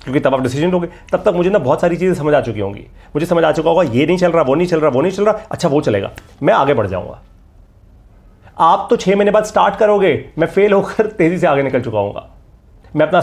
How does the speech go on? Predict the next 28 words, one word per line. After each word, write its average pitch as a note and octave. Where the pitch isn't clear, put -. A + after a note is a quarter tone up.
लॉस A#2
भी G3+
रिकवर A3+
कर A3
लूंगा A#3+
और -
प्रॉफिट A#2
में G#2+
भी G2+
आ F2+
जाऊंगा -
और D3+
आप B2+
सोचते A2+
रह B2+
जाओगे। A2+
ये C3
प्रॉब्लम G#2
है F#2
आपके -
साथ। -
अब D3
सादी C#3+
भाषा C#3+
में D3+
समझ C#3+
आई D#3+
बात? F#3